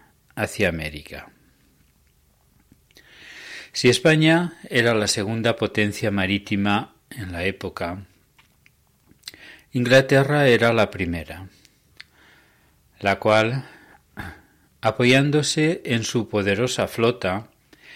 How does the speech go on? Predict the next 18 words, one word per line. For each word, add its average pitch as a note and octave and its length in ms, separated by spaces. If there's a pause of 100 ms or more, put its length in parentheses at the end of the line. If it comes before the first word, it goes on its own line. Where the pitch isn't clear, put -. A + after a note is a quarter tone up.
(260)
llevaba C#3 440
a D#3+ 100
cabo C3 260
una B2+ 240
política A2+ 960 (340)
ambiciosa G#2+ 1080 (760)
y E3 160
agresiva F#2+ 840 (500)
en F#2+ 160
el F2 160
continente G2 960
americano. E2+ 800 (2250)
A B2 100
lo C3 140
largo D#3+ 560 (260)
del A2 200
siglo B2+ 360
dieciocho C#3+ 840